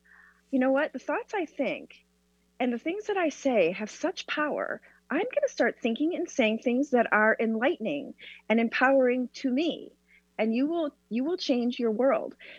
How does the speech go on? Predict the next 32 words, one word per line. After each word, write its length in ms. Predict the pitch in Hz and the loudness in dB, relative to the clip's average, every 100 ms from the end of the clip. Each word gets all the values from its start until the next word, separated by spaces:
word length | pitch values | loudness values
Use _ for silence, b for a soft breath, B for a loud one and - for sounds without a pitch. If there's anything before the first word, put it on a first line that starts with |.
| B | B
You 100 | 247 | 4
know, 320 | 247 240 233 - _ - | 6 4 0 -6 _ 0
I 100 | 262 | 2
don't 220 | 330 - | 2 -2
say 180 | 269 240 | -2 0
this 220 | 254 254 | 0 -6
just 260 | - 220 - | -8 -10 -8
because 220 | 233 220 | -10 -2
I 80 | 185 | 0
write 180 | 175 160 | 0 0
about 220 | 147 131 | -2 -4
it, 80 | 214 | -2
but 80 | 190 | -2
I 60 | 185 | 0
do 140 | 233 | -2
write 180 | 165 101 | -2 -4
about 240 | - 76 143 | -6 -8 -8
it. 140 | - _ | -8 _
I 100 | 262 | 0
say 240 | - 330 | 2 0
this 160 | 381 381 | 0 -4
because 300 | 311 294 269 - | -6 -4 -2 0
I 160 | 226 | -2
have 240 | 240 240 - | -2 -6 -6
to 100 | 208 | -8
do 180 | 233 | -6
it 100 | 247 - | -6 -6
for 100 | 202 | -4
myself. 460 | 180 180 156 143 _ - B B - | -4 -4 -8 -10 _ -20 B B 2
And 260 | 220 226 - | 6 6 2
no 320 | 208 202 233 294 | -2 2 4 6
more 440 | 285 247 233 | 6 4 0